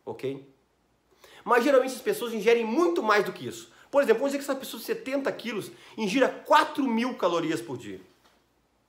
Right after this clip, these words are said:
ok? O centro da fome do hipotálamo já está adaptado que ela precisa de quatro mil calorias por dia.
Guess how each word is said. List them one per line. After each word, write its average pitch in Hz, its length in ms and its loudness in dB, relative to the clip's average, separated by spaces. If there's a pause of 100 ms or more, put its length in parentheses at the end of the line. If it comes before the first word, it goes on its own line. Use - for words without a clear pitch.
(140)
ok? 160 420 -14 (360)
O 262 160 -6
centro 320 720 -2
da 160 140 4
fome - 440 0
do 151 100 -6
hipotálamo 135 720 -4 (340)
já 185 360 6
está 220 480 4
adaptado 220 1300 4 (520)
que - 100 4
ela 208 120 10
precisa 190 480 -6
de 220 140 -6
quatro 190 760 -2
mil 196 300 -2
calorias - 560 -2
por 466 240 -10
dia. 247 340 -6